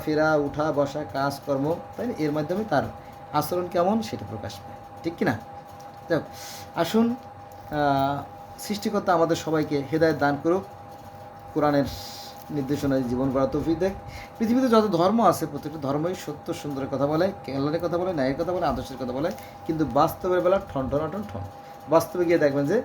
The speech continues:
মানুষের বড় অভাব। ধার্মিক পাবেন ঘরে ঘরে, ধার্মিক পাইবেন ঘরে ঘরে, মানুষ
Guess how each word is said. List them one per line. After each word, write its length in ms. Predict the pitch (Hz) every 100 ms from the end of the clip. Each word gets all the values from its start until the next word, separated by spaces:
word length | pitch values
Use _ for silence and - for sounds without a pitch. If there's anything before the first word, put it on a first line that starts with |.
| - - - - - - - - - - - - - - - - - - - - -
মানুষের 400 | 139 156 185 226
বড় 140 | 185 135
অভাব। 380 | 110 98 98 - - - - - - - - -
ধার্মিক 380 | 120 147 196 220
পাবেন 280 | 220 185 170
ঘরে 220 | 127 170
ঘরে, 260 | 143 175 262 - - - - - 127
ধার্মিক 460 | 117 135 190 254 226
পাইবেন 300 | 233 202 185
ঘরে 240 | 143 170
ঘরে, 180 | 185 196
মানুষ 500 | 175 139 131 131 -